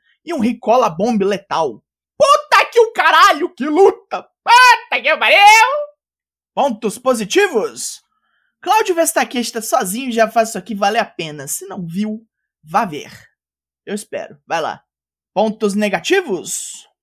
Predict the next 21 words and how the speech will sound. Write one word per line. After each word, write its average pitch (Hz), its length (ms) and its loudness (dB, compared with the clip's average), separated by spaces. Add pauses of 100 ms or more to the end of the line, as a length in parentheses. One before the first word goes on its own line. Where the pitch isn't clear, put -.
(220)
As 339 160 -8
outras 247 300 -4
lutas 240 280 -8
não 294 160 -8
foram 220 220 -6
ruins, 175 540 -12
mas 415 180 -10
a 339 80 -8
quantidade 247 440 -6
de 226 80 -8
interrupção 208 720 -8 (320)
e 247 120 -6
interferência 196 760 -6
estragou 190 440 -8
o 190 40 -14
que - 60 -20
poderia 170 320 -8
ter 156 100 -10
sido 151 260 -14
muito 156 320 -12
melhor. 101 280 -16